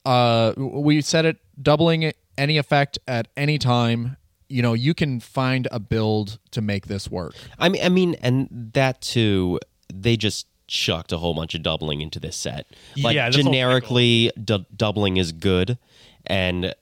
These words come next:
Speaker 2: so for this set, uh, Wizards just went, "All right, if you like doubling, here's, here's a bunch of doubling.
Speaker 1: Part
Speaker 2: Let's
Speaker 1: of
Speaker 2: quadruple the doubling."
Speaker 1: Yeah, part of the hype
Speaker 2: <laughs> Yeah.
Speaker 1: on the set, it's like everyone reads one of these doubling cards and goes,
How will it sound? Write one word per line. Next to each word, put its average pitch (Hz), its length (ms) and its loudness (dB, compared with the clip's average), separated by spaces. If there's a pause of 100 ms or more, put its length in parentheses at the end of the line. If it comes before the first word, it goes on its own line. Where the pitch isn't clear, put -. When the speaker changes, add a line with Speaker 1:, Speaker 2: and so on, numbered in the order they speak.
Speaker 2:
so 107 200 -2
for 101 120 -4
this 95 160 0
set, 87 380 -2 (220)
uh, 55 480 -8
Wizards 87 520 -4
just - 240 -6
went, 85 260 -4 (220)
"All 135 120 -2
right, 131 280 0 (300)
if 92 140 -6 (160)
you 95 180 0
like 101 240 -2
doubling, 104 460 0
here's, 101 340 -6 (320)
here's 95 180 -6
a 98 40 -4
bunch 92 360 -4
of 80 60 -10
doubling. - 460 -8
Speaker 1:
Part 151 160 2
Speaker 2:
Let's 156 140 0
Speaker 1:
of - 60 0
Speaker 2:
quadruple 123 500 2
the 110 100 0
doubling." 80 520 -4
Speaker 1:
Yeah, 180 160 0
part 156 260 4
of 202 60 4
the 143 80 4
hype 139 160 2
Speaker 2:
<laughs> 101 60 0
Yeah. - 60 0
Speaker 1:
on 151 100 0
the 139 80 2
set, 156 340 0
it's 110 160 -4
like 113 200 2
everyone 147 440 2
reads 131 280 0
one 123 140 -2
of 123 40 -2
these 117 140 -2
doubling 131 340 0
cards 113 240 0
and 107 100 -4
goes, 101 200 -2